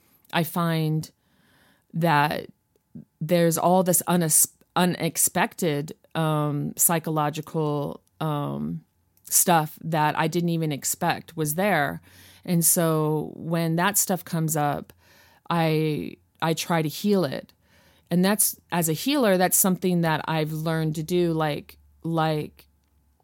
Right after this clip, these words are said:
for me, when I heal something, like, if I see it and I recognize it, I try to heal it. Because part of, I feel like part of the, the number one rule of a healer is you can't heal things you can't see.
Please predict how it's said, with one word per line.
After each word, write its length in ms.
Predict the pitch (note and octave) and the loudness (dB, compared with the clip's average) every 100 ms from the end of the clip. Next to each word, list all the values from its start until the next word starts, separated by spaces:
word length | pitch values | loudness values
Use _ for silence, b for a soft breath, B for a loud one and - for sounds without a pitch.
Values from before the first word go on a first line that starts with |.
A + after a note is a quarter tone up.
| _ | _
for 200 | - F#3 | -6 0
me, 440 | F3 F#3+ A3 F#3+ F3+ F#3 _ _ _ _ _ _ _ _ _ _ _ _ _ _ - _ - | 2 4 4 2 0 -2 _ _ _ _ _ _ _ _ _ _ _ _ _ _ -20 _ -8
when 380 | D#3+ F3+ F3 E3+ | -2 2 2 0
I 260 | E3+ E3 E3 | 2 2 2
heal 340 | D#3+ F#3+ F#3+ | 0 0 0
something, 420 | F#3+ - E3 - - | 0 0 -2 -4 0
like, 180 | E3+ E3+ | 0 0
if 120 | E3 | 2
I 100 | F#3 | 4
see 380 | G3 - F3 F#3+ | 6 6 4 2
it 280 | A3+ C#4 - b b b | 0 -2 -8 b b b
and 100 | F#3 | 0
I 80 | E3+ | 2
recognize 720 | D#3+ D#3+ F3+ F#3 F#3+ G3 G3 | 2 0 0 -2 0 2 0
it, 160 | A3 - | -2 -2
I 100 | F3 | -4
try 240 | - F3+ | -2 -2
to 60 | E3+ | -2
heal 380 | D3+ - D#3+ C#3 | -4 -2 -2 -2
it. 240 | - - B B B B B B | -6 -14 B B B B B B
Because 340 | G3 F#3+ F3 - _ - | -2 0 0 -4 _ -18
part 260 | - G#3 A#3 | 2 4 4
of, 100 | G3+ | 2
I 120 | F3 G#3 | 2 2
feel 180 | - | 2
like 320 | G#3 F3 D#3+ - | 2 2 0 -6
part 280 | G3 F#3+ | 0 2
of 180 | F#3+ F3+ | 2 0
the, 720 | F3 E3+ D#3+ D3 D3 F#2 - - | 0 2 2 0 -4 -8 -12 -14
the 160 | - E3+ | -8 -2
number 300 | F3 F#3 F#3+ | 0 2 2
one 260 | F#3 F3 E3+ | 0 0 0
rule 540 | D#3+ F3 F3+ E3+ C#3+ | 0 2 4 4 2
of 140 | D#3+ D#3+ | -2 -6
a 40 | |
healer 600 | D#3 G3 G3 F3 D#3+ D3 - | -6 -2 2 2 0 -2 -2
is 240 | E3 D#3 | -4 -2
you 80 | E3 | -6
can't 320 | - A3 A3+ | -4 -4 -4
heal 300 | - G#3 G3 | -2 0 0
things 380 | G3 E3 D#3 D#3 | 0 -2 -2 -4
you 80 | D3 | -8
can't 380 | - D#3 C#3+ | -6 -6 -2
see. 480 | - - C#3+ G#2+ F#2+ | -2 0 -2 -6 -12